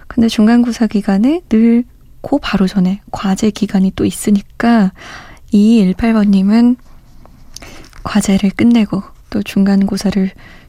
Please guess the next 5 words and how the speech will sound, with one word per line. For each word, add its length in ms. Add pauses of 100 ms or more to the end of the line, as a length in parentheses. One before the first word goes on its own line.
준비하시지 680
않을까라는 800 (600)
생각이 420
드네요. 540 (760)
어떡해요. 1000